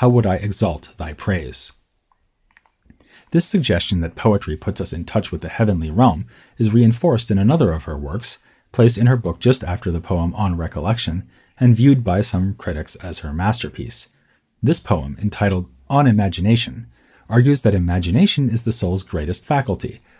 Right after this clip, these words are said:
or, as she puts it, leader of the mental train. Its use frees us from the limitations of everyday experience and allows us to grasp other worlds. "From star to star the mental optics rove,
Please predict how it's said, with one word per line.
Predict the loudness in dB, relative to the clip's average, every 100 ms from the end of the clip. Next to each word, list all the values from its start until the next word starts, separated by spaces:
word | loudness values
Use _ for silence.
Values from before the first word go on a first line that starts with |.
| _ -2
or, | 0 0 -2
as | -4
she | -4
puts | -8 -8 -2
it, | -2 -2 _ _ 2
leader | 4 6 6
of | 2 0
the | 0
mental | 0 -2 -4
train. | -8 0 2 2 -6 -20 _ _ _ _ _ _ _
Its | -6 -4 2
use | 2 2 -2 -6
frees | _ 0 2 2
us | 0
from | 2
the | 4
limitations | 6 4 2 -2 -2 0 0
of | 0
everyday | 0 0 0 -2
experience | -4 0 2 2 -4 -14 -14 0
and | 4
allows | 4 2 0 0
us | -2
to | -2
grasp | -4 -2 -4 -6
other | -4 -2 -2
worlds. | -2 -4 -6 -10 -10 -10 _ _ _ _ _ _
"From | 0 0
star | 2 0 0 -2
to | -4
star | -4 -2 -2 -2
the | -2
mental | 2 2 2 -4 -2
optics | -4 -2 -2 0
rove, | 2 2 0 -8